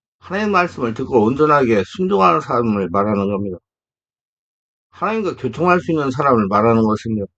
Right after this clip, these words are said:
그러나 일반 사람들은 생각하기를 예수만 믿으면 영의 사람이 되고 모든 일에 갑자기 만사가 형통해지는 줄 압니다. 예수만 믿으면 고난이라는 것은 전혀 다가오지 않고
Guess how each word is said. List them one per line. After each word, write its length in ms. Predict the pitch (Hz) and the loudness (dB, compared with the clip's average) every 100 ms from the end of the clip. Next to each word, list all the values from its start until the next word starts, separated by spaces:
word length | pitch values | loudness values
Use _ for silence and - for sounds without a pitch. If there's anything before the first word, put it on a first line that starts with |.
| _ | _
그러나 580 | - 135 143 151 127 90 _ _ _ - | -16 -10 -2 0 0 -4 _ _ _ -10
일반 340 | 131 175 185 | -2 0 0
사람들은 560 | 180 170 165 139 120 113 | 0 2 2 2 0 0
생각하기를 800 | 160 151 - - 107 95 92 104 | -2 -2 -2 -6 -2 0 0 4
예수만 520 | 151 151 185 160 127 | 2 4 4 4 2
믿으면 440 | 139 160 151 123 | -2 -2 2 4
영의 220 | 117 143 | 4 2
사람이 320 | 147 143 127 110 | 0 2 2 2
되고 380 | 117 113 113 95 - _ _ _ _ | 0 2 2 0 -2 _ _ _ _
모든 340 | 120 147 170 | -6 -2 -2
일에 200 | 160 135 | 0 0
갑자기 520 | 113 - 117 160 143 113 | -2 -6 0 0 2 2
만사가 440 | 113 139 151 120 | 2 2 2 0
형통해지는 680 | 120 175 - 156 151 131 104 | 0 -2 2 0 2 0 0
줄 100 | 95 | -2
압니다. 340 | 101 104 92 _ _ _ _ _ _ _ | -2 -6 -8 _ _ _ _ _ _ _
예수만 420 | 117 147 185 175 | -6 -2 0 2
믿으면 320 | 156 147 139 113 | 0 -2 -2 -2
고난이라는 580 | 110 151 165 151 139 | 0 4 4 4 -2
것은 220 | 113 113 98 | -2 -2 -2
전혀 240 | 131 139 123 - | -2 0 -2 -2
다가오지 400 | 120 139 120 117 | 0 2 4 4
않고 580 | 113 113 127 135 98 | 2 -2 0 2 0